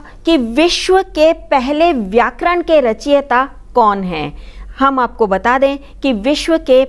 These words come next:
पहले व्याकरण के सबसे पहले जो रचयिता हैं वो ऋषि पाणिनि ही थे।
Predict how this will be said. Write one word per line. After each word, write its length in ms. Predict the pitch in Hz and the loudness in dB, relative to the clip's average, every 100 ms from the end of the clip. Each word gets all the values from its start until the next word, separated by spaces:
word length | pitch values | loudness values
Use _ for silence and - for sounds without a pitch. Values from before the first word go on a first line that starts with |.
| - - | -2 -2
पहले 420 | 233 269 294 320 | -2 0 2 2
व्याकरण 680 | 262 185 220 233 - 339 330 | -2 -2 0 0 -2 -4 0
के 160 | 294 | -2
सबसे 300 | 311 277 311 | -2 -2 -2
पहले 360 | 294 226 254 330 | -2 -2 2 2
जो 140 | 302 | 2
रचयिता 520 | 285 220 254 262 254 240 | 0 0 -2 -2 0 -2
हैं 320 | 233 208 175 - - - | 0 -2 -4 -10 -20 -8
वो 220 | 226 294 302 | 2 4 4
ऋषि 420 | 262 247 285 285 - - - | 0 -4 -6 -6 -10 -12 -2
पाणिनि 640 | 226 226 240 254 254 254 254 - | 0 2 0 2 0 -2 -4 -14
ही 300 | - 247 302 311 | -4 0 0 -2
थे। 280 | - 202 | -6 -6